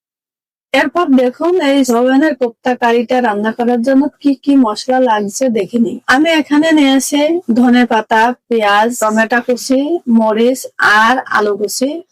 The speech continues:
আলু এভাবে কিউট করে সুন্দর করে কেটে নিয়েছি। নিয়েছি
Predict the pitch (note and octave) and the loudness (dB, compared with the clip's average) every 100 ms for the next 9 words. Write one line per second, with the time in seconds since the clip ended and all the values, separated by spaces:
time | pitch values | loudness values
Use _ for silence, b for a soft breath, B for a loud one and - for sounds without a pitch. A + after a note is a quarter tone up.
0 | _ _ _ _ _ _ _ _ _ A#3+ | _ _ _ _ _ _ _ _ _ -2
1 | A#3 B3 A#3 B3 A3+ B3 B3 A#3+ B3 - | 0 2 2 0 2 0 0 0 0 -2
2 | C4 B3+ B3 C4 A#3 A#3 A#3 A#3 A#3 B3 | -2 0 0 0 2 0 -2 -2 -2 -2
3 | B3 A#3 G3+ G3 B3+ C4+ B3+ B3+ | -2 -2 -2 0 2 2 2 0